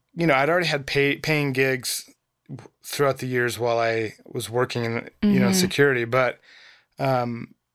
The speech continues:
Speaker 1: it wasn't, it definitely wasn't a full-time thing. And so the scariest thing was like, "Okay, well, now this needs to be a full-time thing. Well, this, well, now I need customers and I need clients and I need people
Speaker 2: Yeah.
Speaker 1: to give me money."
Speaker 2: Yeah.
Speaker 1: So that's where it was super overwhelming, is I knew I had the
Speaker 2: Yeah.
Speaker 1: talent,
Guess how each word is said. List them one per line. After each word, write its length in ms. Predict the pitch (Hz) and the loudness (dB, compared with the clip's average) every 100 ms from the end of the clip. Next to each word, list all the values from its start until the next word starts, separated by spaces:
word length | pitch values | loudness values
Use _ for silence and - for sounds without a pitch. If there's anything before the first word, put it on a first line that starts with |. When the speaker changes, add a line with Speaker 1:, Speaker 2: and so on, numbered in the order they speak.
| _ _ - | _ _ -4
Speaker 1:
it 120 | 147 | -2
wasn't, 400 | 139 135 127 - | 0 0 -2 -2
it 240 | 135 127 131 | -2 0 2
definitely 300 | 151 156 143 | 2 4 2
wasn't 220 | 131 127 | 2 -2
a 40 | |
full-time 420 | - 123 120 117 107 | 0 0 0 -4 -2
thing. 380 | 127 113 104 | -2 -2 -4
And 120 | 110 123 | -4 0
so 340 | 143 123 117 - - - - _ | 2 2 -4 -10 -20 -20 -20 _
the 80 | 131 | -4
scariest 520 | - 165 175 160 139 | 0 2 4 2 0
thing 180 | 127 127 | -2 -2
was 140 | 120 | -2
like, 180 | 120 117 | -2 0
"Okay, 280 | 135 139 151 | -2 2 2
well, 120 | 120 | 2
now 200 | 123 127 | 2 0
this 160 | 120 123 | 0 -2
needs 120 | 127 | -4
to 60 | 110 | -2
be 60 | |
a 60 | 120 | -4
full-time 400 | - 123 123 113 | -2 -2 -2 -4
thing. 260 | 131 127 120 | -2 0 0
Well, 120 | 120 | 0
this, 260 | 117 - - _ - - | 0 -2 -6 _ -20 -4
well, 140 | 139 | 0
now 180 | 127 143 | 2 4
I 100 | 143 | 2
need 200 | 135 120 | 0 -4
customers 560 | - 143 - 117 107 107 | -2 -2 -2 -6 -8 -8
and 80 | 120 | -6
I 60 | |
need 160 | 117 110 | -6 -8
clients 480 | - 127 117 107 - | -2 -2 -2 -4 -6
and 60 | 117 | -4
I 40 | |
need 60 | 117 | 2
people 120 | - | 4
Speaker 2:
Yeah. 160 | 101 98 | 4 4
Speaker 1:
to 40 | 190 | 2
give 120 | 196 | 0
me 80 | 113 | 0
money." 400 | 117 117 104 - - - | 0 0 -4 -10 -12 0
Speaker 2:
Yeah. 360 | 208 196 98 | 2 2 0
Speaker 1:
So 160 | 98 131 | 0 2
that's 260 | 147 - | 2 2
where 140 | 135 123 | -2 -2
it 40 | |
was 160 | 120 117 | -2 -2
super 440 | - 180 185 147 | 2 2 2 0
overwhelming, 680 | 127 120 120 113 113 120 127 | 2 -2 -2 -2 -4 -6 -6
is 100 | 139 | 0
I 60 | 135 | 4
knew 140 | 143 | 6
I 80 | 160 | 6
had 160 | 170 - | 4 2
the 40 | |
Speaker 2:
Yeah. 40 | 190 | 0
Speaker 1:
talent, 580 | 147 131 131 - - | 0 0 -2 -4 -12